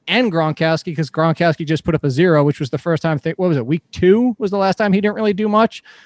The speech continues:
So I put a team like that because that's where you get some of your opportunities, is people who are pissed off that got burned, like myself. It was like, you know, that's why I was saying it's not just that I was pissed off at Ronald Jones. It's just I hate using that backfield. But I do think that Godwin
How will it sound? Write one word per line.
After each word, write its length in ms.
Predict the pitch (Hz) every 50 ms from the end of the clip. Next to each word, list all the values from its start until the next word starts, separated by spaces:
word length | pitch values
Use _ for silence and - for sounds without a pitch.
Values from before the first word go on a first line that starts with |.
| _ _ _
So 460 | - 190 185 175 170 165 160 160 - -
I 100 | 175 160
put 120 | - 190
a 40 | 180
team 220 | - - 202 190 175
like 180 | 170 165 -
that 240 | - 180 180 165 151
because 520 | 156 143 - 175 160 156 156 147 127 - _
that's 220 | - 160 190 - -
where 100 | 202 185
you 100 | 175 160
get 200 | 156 170 - -
some 120 | - 170
of 60 | 160 156
your 100 | 156 156
opportunities, 600 | 143 - 143 - 175 180 170 160 151 143 123 135
is 80 | 135
people 240 | - - 160 139 147
who 60 | 143
are 60 | 127
pissed 300 | - - 156 151 135 -
off 200 | 147 143 143 131
that 100 | - 139
got 180 | 123 135 131 117
burned, 320 | 117 139 151 147 139 131
like 160 | 123 123 120 -
myself. 520 | 131 143 - - 233 202 143 147 143 -
It 40 | 160
was 120 | 147 131
like, 160 | 135 131 123 - - - _ _ _ _ _
you 80 | - 151
know, 100 | 143 131
that's 160 | 131 135 -
why 80 | 156 143
I 40 | 143
was 100 | 131 -
saying 160 | 175 156 135
it's 140 | 120 - 156
not 180 | 147 139 127
just 180 | - 151 143 -
that 80 | 147 127
I 40 | 123
was 100 | 123 -
pissed 240 | - 147 139 - -
off 140 | 135 120 -
at 60 | -
Ronald 260 | 123 135 127 120 117
Jones. 340 | 107 151 160 143 131 127 120 131
It's 80 | 120
just 180 | 123 113 - -
I 100 | 127 110
hate 200 | 113 135 135 120
using 340 | 113 127 156 147 131 120 110
that 160 | 110 110 - _ _ _ _ _ _ _ _ _
backfield. 560 | 156 127 147 - - - 120 95 92 104 113 - - - _ _ _ _ _ _
But 240 | 160 156 151 - - _ _ _ _ _ -
I 80 | 175
do 200 | 170 160 208 208 180
think 320 | - - 190 190 165 -
that 180 | 170 156 147 123
Godwin 500 | 143 147 151 147 143 147 143 139 135